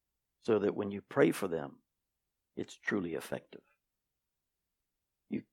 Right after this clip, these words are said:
we, listen, we cannot bring forth the kingdom of God through an unsanctified soul. Can't do it.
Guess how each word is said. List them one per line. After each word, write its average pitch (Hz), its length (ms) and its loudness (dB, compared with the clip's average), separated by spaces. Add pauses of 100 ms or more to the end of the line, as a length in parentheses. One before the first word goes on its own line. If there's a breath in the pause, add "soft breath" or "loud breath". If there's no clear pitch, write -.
(100)
we, 117 160 -2 (240)
listen, - 280 0
we 110 100 -2
cannot 139 640 0
bring 135 220 2
forth - 520 -2
the - 60 -2
kingdom 120 460 -4
of 113 160 -18
God 101 280 -4 (1080)
through 104 160 2
an 92 180 -4
unsanctified 98 1040 -4
soul. - 420 -6 (1700)
Can't 95 180 -6
do 117 80 -8
it. 147 180 -16